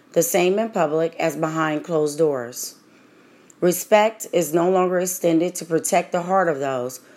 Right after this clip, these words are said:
who are looking to learn from church community. Our anguish, biases, prejudices are being watched by the world,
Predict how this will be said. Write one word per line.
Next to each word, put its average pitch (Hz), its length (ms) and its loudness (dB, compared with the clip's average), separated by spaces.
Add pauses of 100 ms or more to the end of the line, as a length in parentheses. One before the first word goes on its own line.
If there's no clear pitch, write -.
(300)
who 180 120 4
are 160 140 6
looking 180 360 0
to 190 120 -2
learn 156 300 2
from 143 240 -8
church 165 280 0
community. 135 640 -2 (1160)
Our 185 160 6
anguish, 175 600 0
biases, 170 760 2
prejudices 165 920 0
are 160 180 2
being 170 340 2
watched 156 460 -2
by 151 160 2
the 160 140 2
world, 143 440 -2